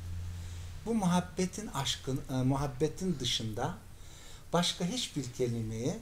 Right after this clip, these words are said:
yani sevginin dışında Türkçe bunun karşılığı olan kelime dışında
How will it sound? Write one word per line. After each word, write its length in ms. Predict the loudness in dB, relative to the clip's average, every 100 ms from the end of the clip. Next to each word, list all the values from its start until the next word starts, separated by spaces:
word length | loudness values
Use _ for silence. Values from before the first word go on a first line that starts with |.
| -10 -16 -6
yani 200 | -2 -2
sevginin 600 | 0 0 0 0 2 2
dışında 300 | 2 -2 -4 -8 -10
Türkçe 340 | -10 -6 -4
bunun 180 | -2 -2
karşılığı 600 | -2 -4 -6 -8 -8 -8 -10 -14 -4
olan 220 | 2 2 0 -4 -14 -8
kelime 500 | 4 4 6 0 0
dışında 480 | 2 4 4 2